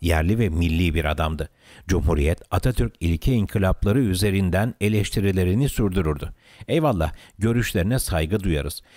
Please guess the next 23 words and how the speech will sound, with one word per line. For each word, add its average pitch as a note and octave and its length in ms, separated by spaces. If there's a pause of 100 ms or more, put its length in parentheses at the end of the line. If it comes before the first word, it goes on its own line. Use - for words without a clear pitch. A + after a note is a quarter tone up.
(120)
Oysa E2+ 460
yeni F#2 340
dönemde D#2 460
dertleri F2 520
sadece A2+ 600
ve F2+ 120
sadece F2 580
ak - 220
Parti'yi E2+ 400
iktidardan G2 800
uzaklaştırmak F#2 840
üzerine G2+ 400
kurgulu C#3 540
bir D#3 120
tezgah C#3 480
adeta. D2+ 480 (480)
Genel D3+ 380
değilmiş C3 460
yani D#2 280
Baykal'ı F#2 520
deviren E2 480
kaset F2 440
şantajı. E2+ 560